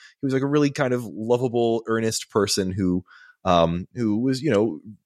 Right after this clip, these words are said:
interested in seeing this, this woman succeed a-, as well as trying to find his own way with his academic career. And, um,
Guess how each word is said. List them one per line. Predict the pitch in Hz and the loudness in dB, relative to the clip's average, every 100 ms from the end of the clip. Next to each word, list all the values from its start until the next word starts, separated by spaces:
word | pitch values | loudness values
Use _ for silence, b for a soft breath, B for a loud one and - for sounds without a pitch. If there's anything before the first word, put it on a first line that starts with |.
| _ | _
interested | 127 135 135 123 113 | -2 0 0 2 0
in | 113 | 0
seeing | - 101 98 | 0 0 0
this, | 95 98 - | -2 -2 -2
this | 107 98 | -2 -4
woman | 95 95 92 | -2 0 0
succeed | 92 101 - 98 92 92 | -2 -4 -2 -2 0 0
a-, | 90 - | 0 -2
as | 90 | -2
well | 92 87 90 | 0 2 0
as | 87 | -2
trying | - 87 87 | -2 -2 -2
to | |
find | 90 90 87 | -2 -2 0
his | 95 | -2
own | 85 85 85 | 0 0 0
way | 82 82 | 0 2
with | 82 85 | 2 0
his | 85 78 - | -2 -4 -4
academic | 80 82 80 76 - | -4 -2 -2 -2 -2
career. | 78 76 73 78 76 | -2 0 2 4 2
And, | 80 B B B B B B B | -2 B B B B B B B
um, | - 92 90 92 | 4 6 6 4